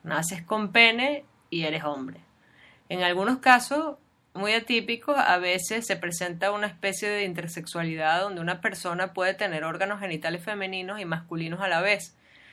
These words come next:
eh, o completos o por partes, y generalmente estas partes están, a veces están atrofiadas en diferentes grados, ¿no? Ese es, eh, la intersexualidad, pero estas personas intersexuales generalmente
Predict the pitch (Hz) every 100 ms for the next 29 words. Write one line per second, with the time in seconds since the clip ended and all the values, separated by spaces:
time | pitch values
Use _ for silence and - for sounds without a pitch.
0 | - _ _ - 156 147 - 151 160 156
1 | 156 156 190 226 226 214 208 196 170 170
2 | 160 202 208 220 - 208 214 208 175 180
3 | 180 170 165 180 190 226 - 202 214 190
4 | 220 214 - 165 170 180 185 185 175 160
5 | - - - - - - 170 175 170 196
6 | 190 175 170 180 170 175 170 165 185 165
7 | 156 165 156 156 165 160 147 160 160 254
8 | - - - - _ - 175 170 196 196
9 | 190 165 - - 180 175 - 156 156 160
10 | 170 170 165 165 165 - 160 151 151 -
11 | - - 170 208 220 220 214 214 226 214
12 | 214 226 220 - 220 226 220 185 175 180
13 | 208 233 214 165